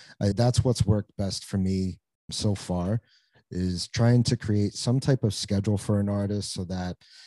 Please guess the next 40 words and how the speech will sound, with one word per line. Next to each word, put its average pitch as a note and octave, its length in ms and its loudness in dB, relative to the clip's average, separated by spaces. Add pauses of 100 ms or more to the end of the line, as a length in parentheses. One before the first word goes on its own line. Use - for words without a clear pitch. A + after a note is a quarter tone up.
(880)
if C3+ 160 0
nothing C3 380 4
else, G#2+ 300 0
they A2+ 140 0
at G#2 160 0
least A#2+ 240 0
have A2+ 140 -2
a G2+ 60 -4
list G2 240 -6
of F#2 140 -8
priorities G2+ 800 -2 (420)
of G2 100 -6
things G2+ 320 -2
that F#2+ 160 -4
they F#2 120 -2
know F#2 180 -2
they F2+ 120 -4
have F2 220 -4
to F#2+ 100 -6
do. F#2+ 440 -2
And D#2 320 -8 (120)
if A2 120 -8
they A#2 140 2
know A#2 180 4
they A#2+ 140 4
have G#2+ 220 4
to, - 100 -6
like, F#2+ 280 -2
post G#2+ 320 0
at G#2 120 2
a G2+ 60 -2
certain G#2 320 -2
time G2+ 540 -2
or E2 360 -8 (360)
release G2+ 400 -2
music G#2 460 2
on G2 120 -2
a F2+ 40 -6
certain F#2+ 360 -4
day, F#2+ 460 -2